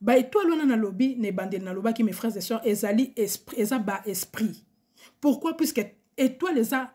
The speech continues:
esprit. Donc, Nzambe azwaki temps na ye ya kotia ba esprit wana, po ba étoile wana etosaka biso, eyokaka. Yango ba étoile wana bayibaka yango.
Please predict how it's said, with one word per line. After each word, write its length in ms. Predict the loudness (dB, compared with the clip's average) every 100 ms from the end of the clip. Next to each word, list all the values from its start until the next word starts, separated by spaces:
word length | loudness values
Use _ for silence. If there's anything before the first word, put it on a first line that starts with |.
| -2
esprit. 640 | 0 0 -2 -2 -2 -8 _ -12 2
Donc, 140 | 6
Nzambe 360 | 6 6 4 2
azwaki 360 | -2 -2 -4
temps 200 | -2 -2
na 100 | 2
ye 60 | 2
ya 80 | 2
kotia 400 | -4 -6 -2 2
ba 160 | 4
esprit 360 | 4 0 -2 -2
wana, 340 | 0 0 -2 -4 -18 _
po 140 | -6
ba 160 | 2 2
étoile 320 | 2 0 2
wana 140 | 4
etosaka 600 | 2 2 0 0 -2 -6 -4
biso, 280 | -2 0
eyokaka. 480 | 2 4 2 -2 -18 -20 _ _ _
Yango 260 | 2 2 4
ba 120 | 2
étoile 260 | 2 0 0
wana 120 | 0
bayibaka 480 | -2 -4 -6 -8 -14
yango. 180 | -20